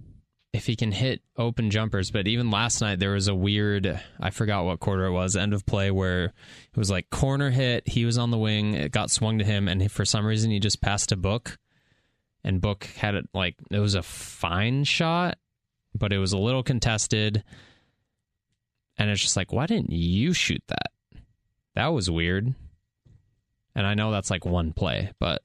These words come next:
I, I just still don't know where he's at as far as being anything close to, like, you need to shoot if you're out here, if you get shots.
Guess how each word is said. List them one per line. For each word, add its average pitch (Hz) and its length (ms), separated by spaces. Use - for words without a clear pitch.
I, 101 220
I 113 140
just 120 240
still 120 240
don't 101 340
know 101 300
where 92 200
he's 90 300
at 85 340
as 92 180
far 92 280
as 87 200
being 90 500
anything 92 460
close 85 400
to, 82 500
like, 85 180
you 110 140
need 160 180
to 117 60
shoot 113 320
if 90 180
you're 92 160
out 92 200
here, 82 180
if 80 100
you 87 80
get 90 180
shots. - 640